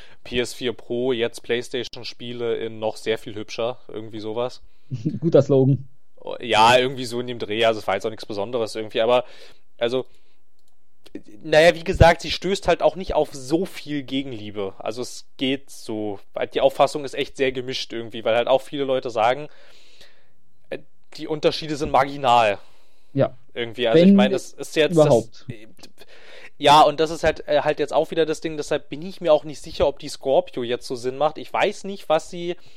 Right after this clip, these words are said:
Speaker 1: ähm, wie sie das machen wollen, dass
Speaker 2: Aber
Speaker 1: jemand die kauft,
Speaker 2: ist,
Speaker 1: weil
Speaker 2: ist die Scorpio eigentlich eine upgraded One oder eine neue?
Speaker 1: Naja, sie ist, sie ist eine,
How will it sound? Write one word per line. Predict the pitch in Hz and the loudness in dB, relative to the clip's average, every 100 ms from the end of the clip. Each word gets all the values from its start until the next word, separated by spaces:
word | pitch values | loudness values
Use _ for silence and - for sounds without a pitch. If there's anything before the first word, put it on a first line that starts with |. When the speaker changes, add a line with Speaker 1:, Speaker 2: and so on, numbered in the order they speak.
| - - - - - - | -16 -16 -16 -16 -16 0
Speaker 1:
ähm, | 139 151 156 147 - - - - - | 4 4 0 -10 -14 -16 -16 -12 -8
wie | |
sie | 165 165 | -6 -4
das | 156 | 0
machen | 160 160 185 147 | 2 2 2 2
wollen, | 160 165 | 2 4
dass | 151 | 4
Speaker 2:
Aber | 165 | 4
Speaker 1:
jemand | 156 160 160 160 | 4 0 -2 -6
die | |
kauft, | - 139 156 202 - | 2 6 6 4 -2
Speaker 2:
ist, | - - - - | -10 -14 -16 -4
Speaker 1:
weil | 143 160 165 | 2 2 2
Speaker 2:
ist | 143 123 | -2 -10
die | - | -8
Scorpio | - 156 165 208 | 4 6 6 4
eigentlich | 170 185 - | 4 2 0
eine | - | -2
upgraded | - - 190 208 220 - - - | -4 6 8 8 4 -4 -14 -2
One | 156 139 147 240 247 | 4 6 8 6 6
oder | 208 208 | 4 6
eine | 202 196 196 - | 8 8 6 4
neue? | 165 147 127 110 131 - - - - - - - - - - - 135 | 6 6 8 4 -2 -10 -14 -14 -16 -16 -16 -16 -16 -16 -16 -6 2
Speaker 1:
Naja, | 139 156 | 4 4
sie | 151 | 2
ist, | 139 160 - - | -4 -4 -6 -14
sie | 143 139 | -10 -6
ist | - - | -6 -4
eine, | 185 | -4